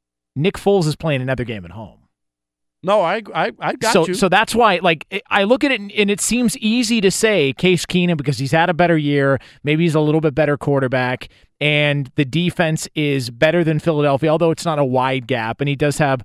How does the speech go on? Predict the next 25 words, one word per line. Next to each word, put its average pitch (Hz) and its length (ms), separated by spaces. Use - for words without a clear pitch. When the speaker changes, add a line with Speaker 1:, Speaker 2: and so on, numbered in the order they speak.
Speaker 1:
some 156 220
weapons 139 320
on 135 80
the 131 100
outside. 117 580
But 160 180
I, 175 180
I 170 140
don't 240 200
think 226 400
that 185 140
it's - 300
asinine 170 640
to 165 120
think 175 560
that 151 180
Nick 165 220
Foles 156 800
<laughs> - 200
could 180 200
be 208 140
in 175 80
the 202 100
Super 202 440
Bowl 117 340